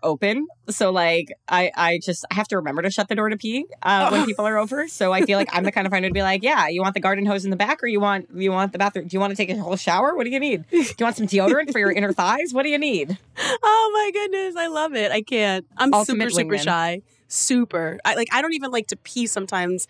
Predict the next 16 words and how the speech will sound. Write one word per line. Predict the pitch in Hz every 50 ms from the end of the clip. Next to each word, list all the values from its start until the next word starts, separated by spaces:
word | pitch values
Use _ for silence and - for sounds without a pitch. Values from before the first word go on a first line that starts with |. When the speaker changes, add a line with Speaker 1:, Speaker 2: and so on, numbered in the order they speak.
| _ _ _ _ _ _ _ -
Speaker 2:
even | 311 311 320 311
with | 285 240
the | 208 202
door | 190 190 180
closed | 180 - 202 180 180 185 185 -
and | 214 202
somebody | - 202 185 185 185 -
in | 175 180
my | 175
apartment, | 165 160 - 180 170 - - - - - - -
'cause | - 196
I'm | 202 202 214
like, | 208 185 180 - _
"Maybe | - 185 180 190 240
they're | 233 247 247
listening." | 226 220 220 - - 165 151 - 110 -